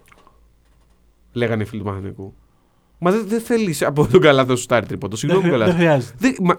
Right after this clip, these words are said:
Speaker 1: κα-, είναι τόσο πολύ δάσο το παιχνίδι που δεν χρειάζεται. Βρες απλά έναν άνθρωπο να κολλήσει δίπλα του.
Speaker 2: Ωραία. Πού θα καταλήξει ο Παναθηναϊκός;
Speaker 1: Δεν νομίζω, όχι πο-, με την εικόνα που έχει αυτή τη στιγμή, και δεν νομίζω να αλλάξει δραματικά. Ε, πφ.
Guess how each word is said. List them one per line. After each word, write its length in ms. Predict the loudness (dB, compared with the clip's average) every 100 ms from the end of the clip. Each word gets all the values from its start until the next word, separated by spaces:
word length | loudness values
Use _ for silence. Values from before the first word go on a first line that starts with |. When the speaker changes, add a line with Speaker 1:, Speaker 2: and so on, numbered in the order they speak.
| 2
Speaker 1:
κα-, 180 | 2 2
είναι 180 | 0 2
τόσο 200 | -2 -2
πολύ 180 | -2
δάσο 160 | 0 0
το 80 | -2
παιχνίδι 300 | -2 -2 -2
που 100 | -2
δεν 120 | -4
χρειάζεται. 540 | -2 0 0 -2 -10 -16 _ _
Βρες 300 | -2 2 4
απλά 220 | 2 2 2
έναν 160 | 4
άνθρωπο 260 | 0 0 -6
να 60 |
κολλήσει 400 | -4 -4 -4 -4
δίπλα 280 | -6 -4 -4
του. 80 | -6 -20 _ _ _ _ _
Speaker 2:
Ωραία. 280 | -12 -12 -14 _ _ -20 _ -4
Πού 100 | 0
θα 60 |
καταλήξει 340 | 2 2 0 -2
ο 20 |
Παναθηναϊκός; 520 | -6 -6 -8 -12 -14 _ _ _ _ _ _ _ _ _ _ _ _ _ _ _ _
Speaker 1:
Δεν 140 | -4 -2
νομίζω, 280 | -2 -2 -4
όχι 160 | -6
πο-, 240 | -8 -8 _ -8
με 140 | -4
την 140 | -4 -4
εικόνα 280 | -2 -2
που 80 | -2
έχει 80 | -6
αυτή 120 | -10
τη 60 | -12
στιγμή, 420 | -8 -6 -6 -8 _
και 100 | -6
δεν 100 | -2
νομίζω 260 | 0 0 -2
να 100 | -2
αλλάξει 280 | -4 -4 -4
δραματικά. 600 | -6 -6 -8 -6 -6 -6 -20 _ _ -20 _ _ _ _ -18
Ε, 440 | -10 -6 -2 -2
πφ. 420 | -4 -12 -14 -16